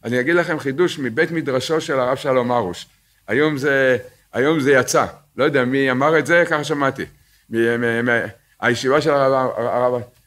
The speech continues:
הרב שלום הרוש אמר, ראיה שצריך, רבנו אומר, "שעל ידי ריקודים ממתיקים דינים." אז הרב אמר, הרב,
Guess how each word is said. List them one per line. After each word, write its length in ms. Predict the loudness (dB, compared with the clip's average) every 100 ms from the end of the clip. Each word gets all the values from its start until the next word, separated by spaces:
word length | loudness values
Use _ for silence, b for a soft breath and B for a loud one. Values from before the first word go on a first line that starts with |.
| -6
הרב 200 | -2 -2
שלום 300 | -2 -4 -2
הרוש 280 | -2 -2 -4
אמר, 340 | -2 -2 -2 -6 -18 b b -6
ראיה 380 | 0 2 4 2
שצריך, 560 | 0 -4 -2 -4 -8 -10
רבנו 320 | -6 -2 -2 -2
אומר, 240 | -2 -4
"שעל 180 | -4 -6
ידי 180 | -4 -4
ריקודים 400 | -4 -6 -6 -6
ממתיקים 400 | -8 -10 -10 -8
דינים." 300 | -8 -10 -12 _ _ b b
אז 140 | -8 -2
הרב 300 | 0 0 0
אמר, 340 | 0 2 2
הרב, 220 | 2 0